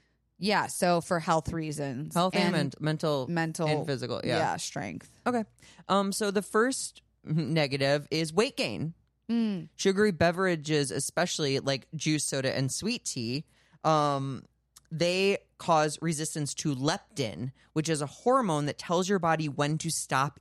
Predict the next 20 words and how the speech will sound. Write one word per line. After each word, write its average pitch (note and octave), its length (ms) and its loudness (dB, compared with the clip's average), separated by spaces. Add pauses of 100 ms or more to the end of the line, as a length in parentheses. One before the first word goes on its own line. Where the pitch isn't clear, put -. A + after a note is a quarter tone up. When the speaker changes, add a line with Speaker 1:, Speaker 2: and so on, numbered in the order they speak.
(120)
Speaker 2:
eating. B2+ 480 -4 (600)
So F3+ 180 -4
not G#3+ 180 4
only A3 220 2
is D#4 80 4
the F4 60 2
Speaker 1:
What? G#4 100 4
Speaker 2:
sugar F#3 520 0
soda F3+ 360 2
full D3+ 240 0
of D3 100 -4
sugar, A#3 380 2
it's - 160 -2
also D#3+ 260 0
telling D#3 360 -2
your D3+ 100 2
body C3+ 260 2
you're C3 220 0
not B2+ 380 0
full. A2+ 420 0